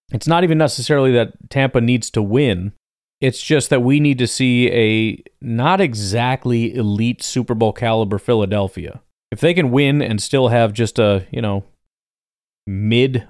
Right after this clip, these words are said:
offense and defense, kinda clears the path. And then Cincinnati and the Rams. Can Cincinnati bounce back? Will Joe Burrow play? Are the Rams for real?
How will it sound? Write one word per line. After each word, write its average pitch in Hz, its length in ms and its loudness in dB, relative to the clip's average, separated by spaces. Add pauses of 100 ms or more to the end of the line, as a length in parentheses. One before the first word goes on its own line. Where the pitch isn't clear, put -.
offense 120 460 -2
and 107 100 -2
defense, 156 520 -2 (260)
kinda 107 220 -4
clears 127 240 0
the 101 80 -8
path. 113 500 -2 (440)
And 123 120 0
then 139 140 2
Cincinnati 131 560 0
and 113 80 0
the 107 60 0
Rams. 113 520 -2 (760)
Can 131 260 0
Cincinnati 113 680 -2
bounce 101 320 -4
back? 135 460 2
Will 117 160 0
Joe 101 220 -2
Burrow 98 260 -2
play? 139 500 2
Are 113 160 4
the 101 120 -2
Rams 101 360 -2
for - 140 -12
real? 139 380 2